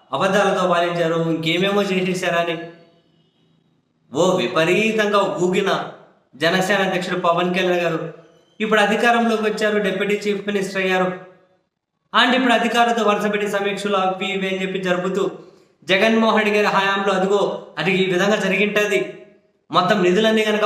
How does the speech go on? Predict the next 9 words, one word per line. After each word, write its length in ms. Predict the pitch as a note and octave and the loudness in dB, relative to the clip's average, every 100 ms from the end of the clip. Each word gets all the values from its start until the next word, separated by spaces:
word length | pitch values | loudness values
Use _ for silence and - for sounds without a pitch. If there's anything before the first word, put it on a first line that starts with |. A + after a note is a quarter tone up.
| G3+ | 0
పంచాయతీలకు 460 | F3+ G3 G3+ G3 G3+ | 0 0 0 0 0
లేకుండా 220 | F#3+ G3 | 0 -2
మళ్లించేసి 540 | F3 F3 G3 G3 F#3 | 0 0 0 -2 -4
ఉంటాడు, 300 | F#3+ G3 F#3+ E3 - - - | -4 -2 -2 -4 -8 -20 -4
వేరే 240 | C#3+ F#3 G#3 | 0 2 2
వేరే 200 | G3+ G3+ | 2 0
వాడికి 240 | G3+ G3+ | 0 0
మళ్లించేసి 480 | F#3 F#3 F#3+ F#3+ F#3 | 0 0 -2 -2 -2
ఉంటాడు, 240 | F3+ F3 | -2 -2